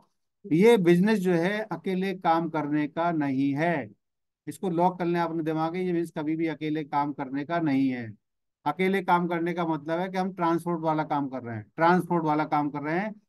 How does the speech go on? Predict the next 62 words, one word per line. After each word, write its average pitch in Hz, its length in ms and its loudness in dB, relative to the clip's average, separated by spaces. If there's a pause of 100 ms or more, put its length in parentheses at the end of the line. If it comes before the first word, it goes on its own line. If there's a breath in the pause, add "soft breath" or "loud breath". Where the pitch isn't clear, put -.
(200)
या 170 200 4
हम 185 140 2
courier 175 360 0
वाला 165 220 0
काम 147 260 -2
कर 131 120 -8
रहे 120 140 -10
हैं 113 140 -12
कि 151 120 -6
सामान 170 380 6
इधर 165 200 2
से 160 120 -2
लाया, 160 260 4
इधर 160 180 0
दे 147 160 -2
दिया, 175 260 -2
सामान 160 280 -4
इधर 156 140 -4
से 147 100 -8
लाया, 156 160 -2
इधर 147 140 -6
दे, 135 120 -8
दे, 139 220 -6
दे, 143 220 -8
दे 143 160 -8
दिया, 180 280 -12 (360)
जो 160 120 2
हमारी 175 240 2
commission 170 380 -2
मिल 180 140 0
गई, 208 220 -2
बन 165 220 0
गई, 214 120 0
वो 220 100 0
हमारी 160 260 0
हो 135 140 -2
गई 127 100 -8
automatically। 117 560 -12 (520)
वो 208 120 2
काम 226 280 2
एक 202 200 2
time 196 200 2
करते 185 240 -2
हैं, 208 60 -6
एक 180 80 -10
time 175 180 4
ही 170 60 4
मिलता 139 260 0
है 135 60 -2
आपको, 131 220 -8
जिंदगी 190 380 0
भर 220 100 0
करोगे, 220 300 0
जिंदगी 190 280 -2
भर 170 100 0
मिलेगा, 127 460 -6 (480)
वो 214 120 4
courier 240 380 4
वाला 214 220 2
काम 139 280 -2
है। 98 120 -14 (180)
<clears throat> 123 160 -6